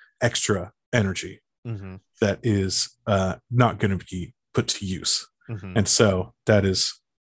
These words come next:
Speaker 1: you can basically get it for free and mine Bitcoin with it.
Speaker 2: Mm-hmm.
Speaker 1: Um, now, there's, there's different theories about what affects the Bitcoin price. Um, one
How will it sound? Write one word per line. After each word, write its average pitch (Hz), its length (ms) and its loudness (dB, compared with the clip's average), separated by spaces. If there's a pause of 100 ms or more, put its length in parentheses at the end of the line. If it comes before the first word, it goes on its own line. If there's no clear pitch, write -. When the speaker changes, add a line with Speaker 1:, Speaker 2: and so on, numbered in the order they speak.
Speaker 1:
you 113 160 0
can 98 260 -2
basically 107 380 2
get 95 160 -2
it 92 80 -8
for 101 120 -4
free 107 220 0
and 92 120 0
mine 92 180 -4
Bitcoin 90 320 -10
with - 160 -14
it. - 80 -14 (460)
Speaker 2:
Mm-hmm. 101 240 -12 (180)
Speaker 1:
Um, 104 380 2 (880)
now, 127 800 6 (400)
there's, 151 480 4
there's 156 240 -2
different 226 320 0
theories 165 280 0
about 131 140 -2
what 123 180 -6
affects 113 380 -8
the - 100 -6
Bitcoin 104 400 -4
price. - 600 0
Um, 101 380 2 (540)
one 156 520 4